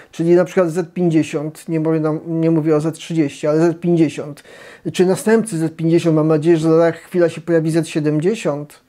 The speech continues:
a może już jest, tylko ja przegapiłem, bo nie zawsze jestem na bieżąco. Natomiast, nie, nie ma Z pięćdziesiąt chyba,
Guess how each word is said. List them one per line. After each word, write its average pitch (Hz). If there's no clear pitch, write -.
a -
może 151
już 247
jest, 147
tylko -
ja 156
przegapiłem, 151
bo 156
nie 156
zawsze 160
jestem 156
na 151
bieżąco. 151
Natomiast, 180
nie, 175
nie 147
ma 131
Z 120
pięćdziesiąt 143
chyba, -